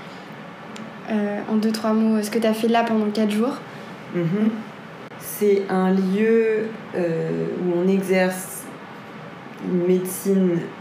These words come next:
Speaker 2: générale, pluriprofessionnelle, pour des gens précaires, souvent migrants, tous ensemble. C'est,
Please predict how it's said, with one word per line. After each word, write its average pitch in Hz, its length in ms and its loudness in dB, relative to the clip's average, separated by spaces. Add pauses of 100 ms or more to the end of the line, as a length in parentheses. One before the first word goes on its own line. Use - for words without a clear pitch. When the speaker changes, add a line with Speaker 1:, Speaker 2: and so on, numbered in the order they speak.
(720)
Speaker 2:
générale, 185 800 4 (320)
pluriprofessionnelle, 196 1200 2 (580)
pour 196 180 0
des 185 240 4
gens 196 420 2 (600)
précaires, 185 640 2 (180)
souvent 175 340 2
migrants, 175 880 2 (1700)
tous 226 260 2
ensemble. 202 760 4 (500)
C'est, 175 400 2